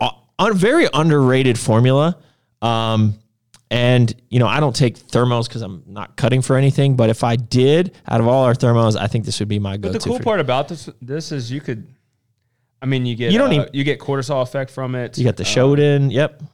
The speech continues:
Speaker 2: I mean, you get a bunch of different s-,
Speaker 1: You got
Speaker 2: nerve
Speaker 1: appetite,
Speaker 2: factor.
Speaker 1: you got appetite suppressant, you got, uh, some cognitive function, you
Speaker 2: Right.
Speaker 1: got,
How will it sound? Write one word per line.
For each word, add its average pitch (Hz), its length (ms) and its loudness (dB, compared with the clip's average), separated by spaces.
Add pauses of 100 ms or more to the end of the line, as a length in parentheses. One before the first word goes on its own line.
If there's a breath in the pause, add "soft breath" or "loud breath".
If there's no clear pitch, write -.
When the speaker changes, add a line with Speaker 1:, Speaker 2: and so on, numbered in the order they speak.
(220)
Speaker 2:
I 107 40 -14
mean, 113 140 -8
you 127 60 -6
get 135 140 -6
a 107 40 -6
bunch 107 200 -8
of - 60 -18
different - 260 -20
s-, - 80 -20
Speaker 1:
You 127 120 -2
got 131 120 2
Speaker 2:
nerve 101 80 -2
Speaker 1:
appetite, 131 220 -2
Speaker 2:
factor. 127 160 -2
Speaker 1:
you 143 60 4
got 135 160 2
appetite 135 400 2
suppressant, 131 500 0
you 120 60 0
got, 104 280 0
uh, 87 380 -4
some 98 340 -4 (100)
cognitive 123 520 -2
function, 123 560 -2
you 113 80 0
Speaker 2:
Right. 107 60 -2
Speaker 1:
got, 107 180 -4